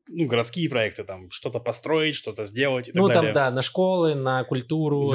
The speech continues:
Speaker 1: <laughs> На
Speaker 2: на много
Speaker 1: всякое,
Speaker 2: всего.
Speaker 1: в общем, да, согласованные. И Смотрич заморозил этот перевод,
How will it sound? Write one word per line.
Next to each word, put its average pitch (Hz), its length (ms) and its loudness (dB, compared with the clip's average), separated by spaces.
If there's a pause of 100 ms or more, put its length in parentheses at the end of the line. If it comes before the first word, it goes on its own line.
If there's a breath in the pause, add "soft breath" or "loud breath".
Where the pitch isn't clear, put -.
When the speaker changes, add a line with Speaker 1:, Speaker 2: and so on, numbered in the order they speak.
Speaker 1:
<laughs> - 100 -8
На 123 80 -4
Speaker 2:
на 123 140 4
много 123 80 0
Speaker 1:
всякое, 123 380 0 (200)
Speaker 2:
всего. 107 120 -4
Speaker 1:
в - 20 -4
общем, 110 300 -6
да, 113 220 2
согласованные. 127 760 0 (580 loud breath)
И 175 320 2
Смотрич 156 380 2
заморозил 135 360 4
этот 107 120 -4
перевод, 151 340 2